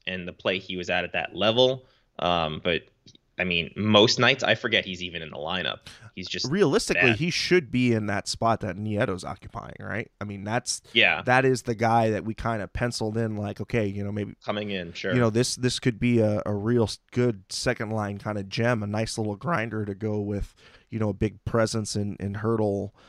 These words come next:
Speaker 2: and, um, you know, the nice playmaking ability of Labanc. And he's just been invisible.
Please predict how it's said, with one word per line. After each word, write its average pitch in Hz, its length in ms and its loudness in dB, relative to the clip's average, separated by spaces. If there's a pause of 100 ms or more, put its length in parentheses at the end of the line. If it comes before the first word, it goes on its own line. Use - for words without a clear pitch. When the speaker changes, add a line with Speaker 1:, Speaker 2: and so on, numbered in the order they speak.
(180)
Speaker 2:
and, 101 380 -2
um, 98 400 -4
you 107 140 -2
know, 98 100 0
the 95 100 -4
nice 98 240 -2
playmaking 104 560 -4
ability 101 560 -2
of 95 320 -6
Labanc. 101 680 -2 (840)
And - 180 -16
he's 92 280 -12
just 107 500 -8 (140)
been 101 460 -8 (640)
invisible. 143 880 -4